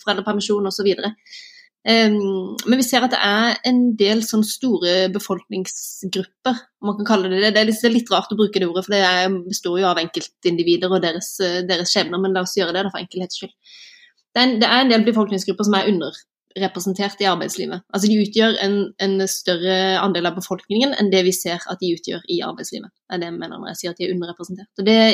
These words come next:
gjelder jo personer da med innvandringsbakgrunn, for eksempel. Er det ganske stor variasjon, eh, mellom land, eh, opprinnelseslandbakgrunn. Og personer med, med funksjonsnedsettelse, de er jo fullstendig undersysselsatt. I, i arbeidskraftundersøkelsen som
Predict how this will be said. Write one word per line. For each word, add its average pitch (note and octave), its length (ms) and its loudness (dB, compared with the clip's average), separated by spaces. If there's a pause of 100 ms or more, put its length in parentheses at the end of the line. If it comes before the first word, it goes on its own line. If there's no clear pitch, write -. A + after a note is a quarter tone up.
gjelder F#3+ 320 6
jo G3 80 2
personer F#3 400 0
da G3 80 4
med F#3 240 2
innvandringsbakgrunn, F3 800 0
for B3 80 -8
eksempel. G#3+ 400 -2
Er G3 80 0
det F#3 160 0
ganske G3 240 -2
stor F#3 320 2
variasjon, G#3+ 480 2
eh, F#3+ 320 0
mellom F3+ 240 0
land, A3 240 0 (1080)
eh, F3+ 240 -4
opprinnelseslandbakgrunn. F3+ 1160 -2 (600)
Og G3+ 120 2
personer G#3 360 4
med, F#3+ 320 4
med F#3 160 0
funksjonsnedsettelse, F#3 1160 -2
de G3+ 180 2
er - 80 -2
jo F3 80 -6 (320)
fullstendig E3+ 640 0
undersysselsatt. F3+ 1400 -4
I, A3 240 2
i G#3+ 80 6
arbeidskraftundersøkelsen F#3+ 1200 -2
som G3 300 0